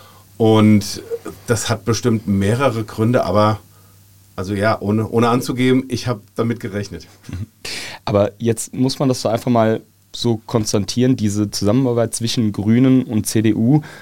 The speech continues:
Speaker 2: die ist für mich als Außenstehender eigentlich immer relativ gut und harmonisch abgelaufen. Hatte man so das Gefühl als Bürger, der sich natürlich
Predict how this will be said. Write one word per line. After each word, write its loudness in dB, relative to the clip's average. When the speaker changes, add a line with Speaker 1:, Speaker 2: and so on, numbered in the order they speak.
Speaker 2:
die 0
ist 0
für 0
mich 4
als -2
Außenstehender 0
eigentlich 0
immer 0
relativ -2
gut 2
und 0
harmonisch 0
abgelaufen. -2
Hatte -4
man 0
so 0
das -4
Gefühl 0
als -4
Bürger, 4
der 2
sich -2
natürlich -4